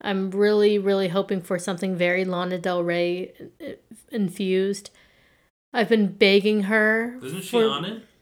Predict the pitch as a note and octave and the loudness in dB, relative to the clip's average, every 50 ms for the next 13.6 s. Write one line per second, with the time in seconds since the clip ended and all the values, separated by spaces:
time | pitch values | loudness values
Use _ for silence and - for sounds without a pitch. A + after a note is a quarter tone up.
0 | _ _ - A#2 A2 G#2 - - _ _ _ _ _ _ _ _ _ _ _ _ | _ _ -18 -16 -14 -14 -16 -18 _ _ _ _ _ _ _ _ _ _ _ _
1 | _ - A#3 A#3 B3 A#3+ - - A#3 G#3 A3+ A#3 A#3+ - - A3 G#3 G3+ F#3+ F#3 | _ 0 4 4 4 4 2 0 -2 0 0 0 -2 -2 -2 -2 0 0 -2 -4
2 | F#3 - G3 F#3 F3 F3 - - D#3 D#3 D#3+ D#3+ D#3 D3+ - - - - D3 D3 | -6 -6 -6 -4 -4 -6 -8 -8 -6 -4 -2 -2 -2 -4 -6 -8 -10 -10 -10 -10
3 | C#3 - - G#2+ G#2 G2 - - - G#2+ G#2+ G#2+ - _ _ _ _ _ _ _ | -10 -12 -18 -18 -20 -20 -20 -20 -20 -20 -20 -20 -20 _ _ _ _ _ _ _
4 | _ _ _ _ _ _ _ _ _ _ - A#3 A#3 B3 A3+ A3+ A#3+ C4 B3 B3 | _ _ _ _ _ _ _ _ _ _ 0 2 2 4 4 4 4 4 2 0
5 | - - G#3 G#3 G3+ - A3 A3+ A3 G#3+ F3 G3 F#3+ F#3 F3+ F3+ F#3 F#3+ F#3 F3 | -2 -2 -2 -2 0 2 2 2 2 0 -2 -2 -2 0 0 0 0 0 -2 -4
6 | F3 - - - F#3 F#3 - - G3+ F#3+ F3+ F3 E3 D#3+ D#3+ D#3+ D#3+ D#3+ D#3+ _ | -6 -6 -4 -4 -4 -4 -4 -4 -4 -2 -2 -2 -4 -4 -4 -6 -8 -8 -12 _
7 | _ _ - F#3+ F#3+ E3+ F3 - F#3 E3 E3 D#3+ - - E3+ D#3 D#3 F3 - - | _ _ -10 -8 -8 -6 -6 -4 -4 -4 -4 -6 -8 -10 -10 -10 -10 -10 -12 -12
8 | - D3+ C3 A#2+ A#2+ B2 B2 A#2+ A#2+ A#2 A2+ - - - G#2+ G#2+ G#2 G2 - - | -14 -12 -10 -8 -8 -6 -6 -6 -8 -8 -10 -14 -18 -18 -16 -16 -16 -18 -20 -20
9 | - - A2 A2 A2+ A#3 B3+ C4+ - E4 E4+ D#4+ C#4+ B3 A3 - - A3 A3 G#3 | -18 -14 -6 -2 2 4 4 4 4 0 -2 0 0 0 0 0 -2 -2 -2 -2
10 | G3 - F3+ E3+ F3 - F#3 F3+ F3 F3 F3 - E3+ E3+ E3 D#3+ D#3+ D#3+ D#3+ - | -2 -4 -6 -6 -4 -2 -2 0 0 0 -2 -4 -6 -6 -6 -6 -8 -10 -12 -12
11 | - E3+ E3 D#3+ D3+ D3+ D#3 E3 F3 E3+ - - - - G3+ F#3+ F3+ F3+ F3+ F3+ | -10 -10 -8 -6 -6 -6 -8 -8 -10 -12 -14 -16 -12 -8 -6 -6 -6 -6 -8 -8
12 | E3+ - - F#3+ F3 E3+ E3 D#3+ E3 E3+ E3 - - - - - - F3 E3+ E3+ | -8 -8 -8 -6 -6 -6 -6 -6 -6 -6 -6 -8 -8 -8 -10 -10 -8 -8 -8 -8
13 | - - - - - - G#2+ G2 G2 G3 - A#2+ | -8 -10 -12 -12 -12 -12 -10 -10 -10 -10 -12 -12